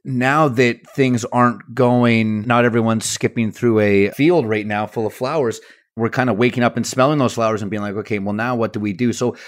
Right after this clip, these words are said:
I think it's gonna be a lot of people, I think the bold people right now are gonna be the ones making moves and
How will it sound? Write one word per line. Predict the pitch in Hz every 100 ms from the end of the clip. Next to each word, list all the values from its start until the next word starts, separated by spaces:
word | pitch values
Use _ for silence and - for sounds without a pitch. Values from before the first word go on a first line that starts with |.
| - -
I | 107 165
think | 208 208
it's | 185 -
gonna | 151
be | 127 131
a |
lot | 113 120 147
of | -
people, | 135 127 123 117 - _ _ _ _ -
I | 127
think | 180 185
the | 170
bold | 110 135 139 143 120
people | - 113 - 98
right | 95 104
now | 98 98 95 92
are | 107
gonna | 104 98
be | 104
the | 101
ones | 101 101 90
making | 104 101 104 98
moves | 98 98 92
and | 98 98